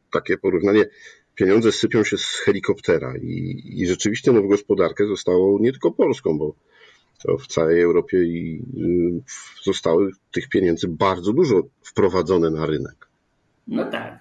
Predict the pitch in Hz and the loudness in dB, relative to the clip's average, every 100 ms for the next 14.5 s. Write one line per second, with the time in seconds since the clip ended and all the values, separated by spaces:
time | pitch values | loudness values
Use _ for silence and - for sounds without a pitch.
0 | - - - 233 - 143 185 - 190 131 | -12 -8 -6 -4 -4 -2 -4 0 0 -2
1 | 113 117 127 135 127 165 165 - - _ | -6 -10 -8 -6 -4 -4 -4 -10 -20 _
2 | - 147 170 160 135 123 120 117 117 135 | -6 0 2 2 0 -4 -6 -10 -6 -2
3 | 139 131 135 139 135 123 117 117 156 170 | 0 -2 0 0 0 -2 -4 -2 -2 -4
4 | 175 - - _ - 135 127 - 156 143 | -6 -12 -20 _ -10 -8 -8 -8 -8 -4
5 | 147 139 131 143 - 139 120 147 160 143 | -2 -2 -2 -6 -6 -6 -6 -4 -6 -6
6 | - 156 139 135 - _ _ _ _ 135 | -4 -2 0 -4 -8 _ _ _ _ -16
7 | 131 131 135 - - 175 175 175 185 151 | -16 -12 -10 -10 -8 -2 0 0 -2 -2
8 | 147 135 151 180 208 233 196 190 185 160 | -2 -2 0 -2 -2 -2 -2 -2 -2 -4
9 | 165 170 170 170 175 160 147 151 143 - | -4 -2 -2 -2 -2 -2 0 -2 -2 -4
10 | 147 123 131 123 123 - - _ _ 143 | -6 -6 -6 -6 -8 -12 -18 _ _ -8
11 | - 120 127 127 143 117 117 - - - | -6 -6 -6 -6 -4 -4 -8 -12 -18 -20
12 | - - 294 381 - _ _ _ _ - | -20 -14 -10 -12 -14 _ _ _ _ -12
13 | 175 180 214 185 175 175 175 180 175 175 | -2 -2 0 -2 -4 -4 -4 0 0 0
14 | 143 139 160 170 | -2 -4 -2 -2